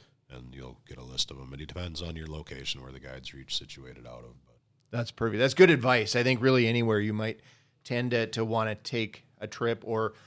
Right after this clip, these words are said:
Speaker 2: or be doing some other things, whether it's family, whether it's work related, and, and squeeze a, a trip in, you know, just, uh, y-, the use of a guide and finding a good guide who's knowledgeable, you can learn so much and make that limited time frame,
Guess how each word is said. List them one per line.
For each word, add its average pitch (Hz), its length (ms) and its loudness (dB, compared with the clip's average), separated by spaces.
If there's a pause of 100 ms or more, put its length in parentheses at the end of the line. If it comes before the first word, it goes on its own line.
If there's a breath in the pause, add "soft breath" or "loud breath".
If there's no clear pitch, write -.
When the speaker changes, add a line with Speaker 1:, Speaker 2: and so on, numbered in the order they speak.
(200 soft breath)
Speaker 2:
or 143 160 2
be 139 120 4
doing 143 280 2
some 120 160 -4
other 110 180 0
things, 104 240 -8
whether 101 180 -6
it's 95 120 -14
family, 104 400 -4
whether 98 180 -6
it's 98 140 -12
work 104 260 -6
related, 101 400 -6
and, 95 160 -10 (240 soft breath)
and 107 160 -10
squeeze 107 380 -6
a, 104 160 -2
a 98 80 -8
trip 101 400 -8
in, 101 340 -6
you 110 100 -12
know, 98 240 -8
just, 101 380 -6
uh, 98 100 -2 (280 loud breath)
y-, 123 180 -6
the 135 140 0
use 123 280 2
of 110 100 0
a 110 60 -4
guide 101 300 -2
and 101 80 -10
finding 113 240 -2
a 104 80 -4
good 98 220 -8
guide 98 240 -6
who's 95 160 -10
knowledgeable, 98 560 -6
you 101 120 -6
can 98 220 -10
learn 95 220 -8
so 101 260 -6
much 95 300 -10
and 101 120 -8
make 98 200 -10
that 104 240 -6
limited 101 440 -6
time 104 300 -6
frame, 101 440 -8